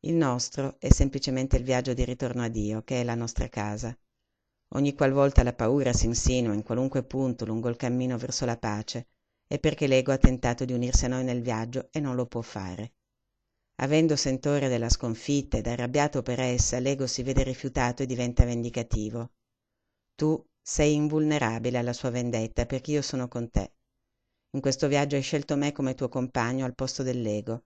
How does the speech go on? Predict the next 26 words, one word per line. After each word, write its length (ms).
Non 180
tentare 500
di 80
restare 360
attaccato 440
ad 80
entrambi, 540
o 40
cercherai 460
di 60
andare 300
in 60
direzioni 440
diverse 560
e 60
perderai 420
la 120
strada. 540
Sei. 480
La 120
via 180
dell'ego 480
non 160
è 80
la 120
mia, 420